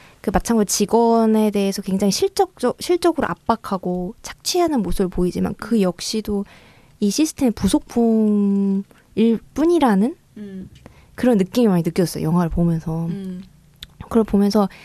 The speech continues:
Speaker 1: 제가 겪었던 직장의 어떤 상사들을 많이 떠올리게 되더라고요.
Speaker 2: 어.
Speaker 1: <laughs> 왜냐면 저는 그 직장을 다닐 때 좀 미운 마음도 사실 많이 들고,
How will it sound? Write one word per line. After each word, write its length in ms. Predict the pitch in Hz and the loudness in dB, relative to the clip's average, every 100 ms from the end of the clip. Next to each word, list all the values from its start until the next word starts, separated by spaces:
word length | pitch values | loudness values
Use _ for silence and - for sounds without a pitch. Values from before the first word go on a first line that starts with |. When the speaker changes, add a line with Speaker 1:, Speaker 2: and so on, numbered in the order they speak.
| - | -20
Speaker 1:
제가 320 | - 208 233 214 | -2 2 2 0
겪었던 560 | 196 - 240 - 214 | -2 -2 -4 0 0
직장의 400 | 196 - 240 226 | -2 -2 0 2
어떤 160 | 185 185 | 2 -2
상사들을 1040 | 226 277 294 277 233 214 208 202 196 190 - | -4 -4 -2 -2 -2 -4 -4 -4 -4 -6 -4
많이 260 | 190 180 | -2 -2
떠올리게 540 | 185 240 240 220 190 190 | 0 0 0 -2 -4 -6
되더라고요. 520 | - 180 185 - - - | -8 -8 -10 -12 -18 -12
Speaker 2:
어. 560 | 392 202 208 214 220 220 320 - - - - - - - - | -10 -8 -8 -6 -6 -6 -8 -12 -18 -20 -20 -20 -20 -8 0
Speaker 1:
<laughs> 920 | - - 208 - - - - - - | 0 2 2 2 -4 -10 -12 -4 2
왜냐면 360 | 254 311 294 | 4 6 4
저는 300 | 247 220 226 | 4 4 4
그 100 | 202 | 2
직장을 380 | 202 - 247 240 | -2 0 0 2
다닐 220 | 214 190 185 | 2 0 0
때 140 | 220 | 0
좀 180 | 220 196 | 2 2
미운 260 | 214 247 262 | 2 2 2
마음도 220 | 247 214 | 2 0
사실 160 | 214 | -2
많이 200 | 208 175 | -4 -4
들고, 580 | 175 180 175 208 202 196 | -4 -6 -4 -4 -4 -6